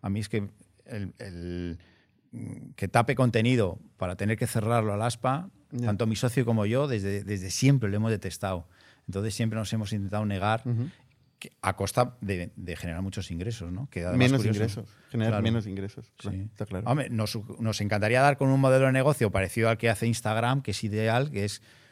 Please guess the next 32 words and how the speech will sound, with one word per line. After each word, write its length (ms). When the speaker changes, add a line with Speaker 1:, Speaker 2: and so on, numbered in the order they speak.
Speaker 1:
pues, 260
prácticamente 560
cada 260
foto, 600
de 180
cada 260
X 220
fotos, 340
pues 140
poner 240
una 200
en 80
la 140
que 100
es 80
de 120
pago 460
y 100
al 100
usuario 320
no 100
le 100
molesta, 420
¿no? 180
Pero 180
bueno, 400
en 360
determinados 580
modelos 480
es 160
más 160
complicado. 560